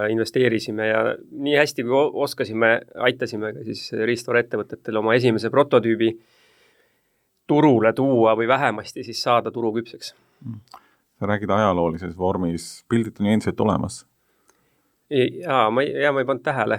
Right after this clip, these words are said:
Speaker 1: aga võib-olla tõesti minu sõnakasutus on juba muutunud, et Buildit on täiesti olemas, et täna me tegutseme Lätis.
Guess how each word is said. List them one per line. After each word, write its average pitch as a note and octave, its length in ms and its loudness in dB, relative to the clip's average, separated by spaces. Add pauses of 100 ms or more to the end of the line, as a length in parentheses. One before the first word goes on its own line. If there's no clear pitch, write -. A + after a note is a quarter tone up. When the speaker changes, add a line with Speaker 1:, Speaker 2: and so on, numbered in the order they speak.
Speaker 1:
aga A#2 180 0
võib-olla B2 300 4
tõesti B2 400 2
minu A#2 180 -2
sõnakasutus A#2+ 680 0
on A2+ 100 -4
juba A#2 220 -2
muutunud, C3+ 340 -4
et - 80 -14
Buildit D#3+ 380 0
on A#2+ 100 0
täiesti A#2+ 920 -6
olemas, E3+ 340 2
et - 80 -18
täna B2 220 0
me A2 100 -6
tegutseme A2+ 560 -8
Lätis. F#3+ 380 -2